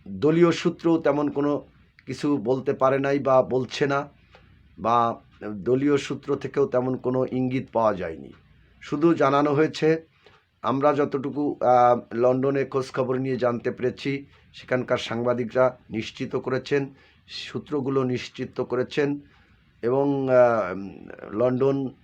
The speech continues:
এম্বাসি নিশ্চিত করেছেন, বাংলাদেশের অ্যাম্বাসিডার নিশ্চিত করেছেন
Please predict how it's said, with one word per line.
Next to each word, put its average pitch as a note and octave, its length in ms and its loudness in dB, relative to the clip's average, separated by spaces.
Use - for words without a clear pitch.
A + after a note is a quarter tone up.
এম্বাসি C3 580 -2
নিশ্চিত B2+ 460 -6
করেছেন, B2 480 -4
বাংলাদেশের A#2 500 -4
অ্যাম্বাসিডার A#2 640 -2
নিশ্চিত G#2 500 -8
করেছেন A#2 480 -6